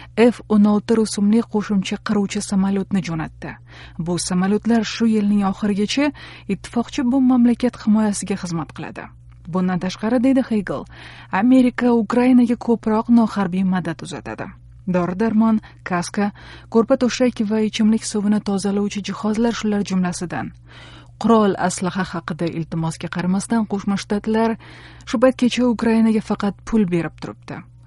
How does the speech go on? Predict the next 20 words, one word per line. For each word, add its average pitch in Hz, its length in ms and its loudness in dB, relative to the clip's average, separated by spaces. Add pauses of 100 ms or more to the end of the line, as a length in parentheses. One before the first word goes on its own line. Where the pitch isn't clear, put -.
Rossiyani 240 720 4
esa 185 220 -2
diplomatiyaga 214 840 0
undayapti. - 440 -10 (640)
Shimoliy 214 480 2
Atlantika 196 480 -2
alyansi 196 480 -2
esa 202 320 -2
bu 180 60 2 (100)
orada 196 360 0 (360)
mintaqaga 202 640 0
chuqurroq 208 540 -2
o'rnashib 190 500 -2
boryapti. 156 480 -8 (260)
Shu - 280 -8
hafta 226 420 0 (400)
Qora 185 240 0
dengizga 208 560 2
minalarni 196 640 2 (100)
ovlovchi 170 440 -4